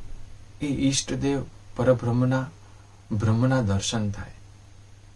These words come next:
એ અલગ ના લાગે, ભક્તજનોમાં પણ એ જ દેખાય. અને એનાથી પણ એક અતિ ઉત્તમ સ્થિતિ છે, લાસ્ટ કહેવાય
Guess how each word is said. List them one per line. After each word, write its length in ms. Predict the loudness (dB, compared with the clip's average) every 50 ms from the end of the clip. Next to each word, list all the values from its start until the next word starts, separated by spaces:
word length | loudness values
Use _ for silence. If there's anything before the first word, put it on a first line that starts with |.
| -20 -20 -20 -20 -20 -20 -20 -20 -20 -20 -20 -20 -20 -20 -20 -20 -20 -20 -20 -20 -20 -20 -20 -20 -20 -20 -20 -20 _ -20 -20 _ _ _ _ _ _ _ _ _ _ _ _ _ _ _ _ _ _ _ _ -20 _ _ _ _ _ _ _ _ _ _ _ _ -8
એ 120 | -6 -4 -4
અલગ 380 | -4 -2 0 0 0 0 0
ના 200 | -2 -2 0 0
લાગે, 320 | -2 -4 -6 -8 -10 -12 -14 -16 -18 -20 -18 -14 -6 -2
ભક્તજનોમાં 840 | -2 -2 0 0 0 -2 0 0 0 -2 -2 -2 -4 -4 -6 -4
પણ 140 | -4 -6 -6
એ 240 | -4 -2 0 0 2
જ 180 | 2 0 0
દેખાય. 400 | 0 -2 -4 -4 -6 -8 -10 -10 -12 -18 -20 -20 -20 -20 -20 -16 -10 -8 -4 -2
અને 200 | -2 0 2 2
એનાથી 400 | 2 2 2 2 0 0 -4 -8
પણ 220 | -4 -2 -2 0
એક 160 | 0 -2 -2 -4 -12 -14 -16 -16 -14 -14 -16 -16 -16 -14 -14 -10 -6 -4
અતિ 320 | -4 -4 0 2 4 4
ઉત્તમ 560 | 4 2 0 -2 -6 0 2 2 2 2 0 -2 -6 -10 -16 -20 -20 -20 -20 -20 -20 -20 -20 -20 -20 -20 -20 -20 -20 -20 -20 -20 -20 -20 -20 -20 -20 -20 -20 -20 -20 -20 -20 -20 -20 -20 -20 -20 -16
સ્થિતિ 380 | -8 -4 -2 -2 0 0 -2
છે, 260 | -2 -2 -4 -6 -6 -6 -10 -16 -20 -14 -6
લાસ્ટ 460 | -4 -2 0 0 0 0 -2 -2 -6
કહેવાય 480 | -8 -4 -2 -2 0 2 2 0 0 -2